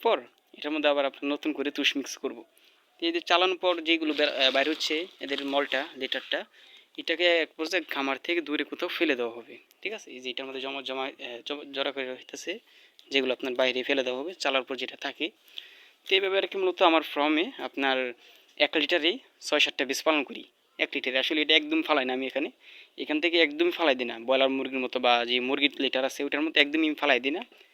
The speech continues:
এটা পাখির তুষ, এরকম বেশি আলাদা হয় না, হ্যাঁ, একদম ইয়া হয় না।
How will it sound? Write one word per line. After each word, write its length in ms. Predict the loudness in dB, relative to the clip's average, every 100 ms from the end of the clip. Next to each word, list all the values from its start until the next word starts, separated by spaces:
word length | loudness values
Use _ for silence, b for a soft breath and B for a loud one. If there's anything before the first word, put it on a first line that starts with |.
| b
এটা 120 | -6
পাখির 360 | -2 -2 -4 -10 -10
তুষ, 220 | -6 -4 -6 -4
এরকম 280 | -2 0 -2 0
বেশি 200 | 2 4
আলাদা 220 | 6 4 4
হয় 120 | 2
না, 120 | 2 -4 B B B B _
হ্যাঁ, 220 | -4 2 2
একদম 400 | 2 0 0 0
ইয়া 180 | 2 2
হয় 140 | 2
না। 100 | -2